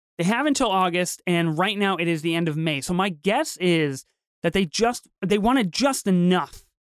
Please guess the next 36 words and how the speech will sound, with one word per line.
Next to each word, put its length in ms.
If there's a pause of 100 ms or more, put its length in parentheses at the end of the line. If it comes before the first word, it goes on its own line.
(100)
enough 320
footage 320
to 80
put 180
out 140
a 40
trailer 380
to 120
coincide 580
with 260 (360)
the 120
Disney 400
event 340
on 260
Tuesday. 840 (300)
Uh, 340 (120)
that 180
way 160
they 100
could 140
have 260
something 720
drop. 520
They 100
could 80
have 140
some 180
sort 260
of 120 (240)
social 580 (120)
media 400
impression, 840
uh, 40 (320)
and 380
they 100
could, 460